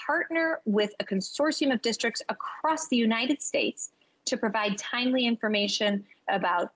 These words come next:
tutoring, after-school programs, and other interventions. Timely, yes. I love that they're gonna do this. This is, these are some real heavy hitters here in the area of educational research. So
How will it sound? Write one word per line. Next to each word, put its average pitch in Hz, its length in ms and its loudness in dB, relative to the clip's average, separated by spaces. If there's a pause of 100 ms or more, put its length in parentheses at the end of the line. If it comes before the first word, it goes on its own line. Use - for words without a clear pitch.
(140)
tutoring, 285 580 2 (280)
after-school 254 500 0
programs, 202 680 0 (200)
and 202 220 2 (100)
other 196 380 2
interventions. 175 840 -2 (160)
Timely, 254 520 0
yes. 185 320 2
I 214 60 2
love 233 460 4
that 294 100 0
they're 277 140 0
gonna 240 160 2
do 196 180 2
this. 202 160 0
This 240 160 0
is, 233 140 -2 (260)
these 349 220 2
are 330 80 2
some 185 420 2
real 196 600 4
heavy 185 380 -2
hitters 190 460 -2
here 202 440 2
in 180 260 0 (260)
the 190 180 4
area 175 240 4
of 175 60 -2
educational 170 600 0
research. 170 420 0 (260)
So 240 280 2